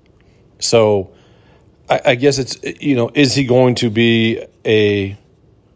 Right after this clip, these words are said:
Hall of Famer? Time will tell. Is he going to be, you know, in the league for a long time?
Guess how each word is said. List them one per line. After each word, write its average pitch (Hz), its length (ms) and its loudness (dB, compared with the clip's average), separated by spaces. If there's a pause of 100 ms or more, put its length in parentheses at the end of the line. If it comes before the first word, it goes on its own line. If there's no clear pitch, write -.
(720)
Hall 113 220 0
of 107 80 -2
Famer? 120 300 0
Time 110 340 -2
will 92 80 -6
tell. - 480 0
Is 107 160 -6
he 117 80 -4
going 113 220 -2
to 104 80 -4
be, 101 600 -4 (1300)
you 113 80 -4
know, 101 120 -2
in 113 140 -2
the 110 80 0
league 110 240 4
for - 120 -2
a 110 40 4
long 110 200 2
time? 120 580 -2